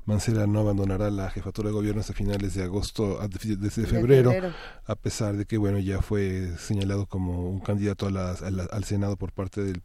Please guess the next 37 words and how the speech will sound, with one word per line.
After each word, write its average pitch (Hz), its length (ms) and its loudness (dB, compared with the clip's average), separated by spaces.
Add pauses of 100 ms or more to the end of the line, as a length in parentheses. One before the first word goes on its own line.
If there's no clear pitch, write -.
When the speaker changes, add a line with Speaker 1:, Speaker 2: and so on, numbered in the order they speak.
Speaker 1:
del, 101 300 -2
del, 95 300 -4
del 101 300 -4
Frente, 135 400 -2 (600)
pero 107 300 2
esta - 260 -4
parte 139 560 0 (560)
hará 120 220 0
recapacitar 113 640 2
a 117 60 0
los 107 280 0
miembros 110 360 0
de 113 60 0
la 95 80 0
comisión, 98 400 0
a 120 40 2
Ricardo 101 340 0
Becerra, 98 380 -2
a - 20 0
Mauricio 98 320 -2
Merino. 98 380 0 (420)
Digamos 113 300 2
que 123 80 2
el 107 80 4
artículo 117 340 -2
de 107 80 2
Mauricio 101 380 0
Me-, 101 180 0
Merino 101 400 2
de 101 80 0
hoy 101 100 2
del 98 160 -2
Universal 101 520 0
está 95 260 -6
como 95 280 -4
muy, 107 220 2
muy, 107 220 4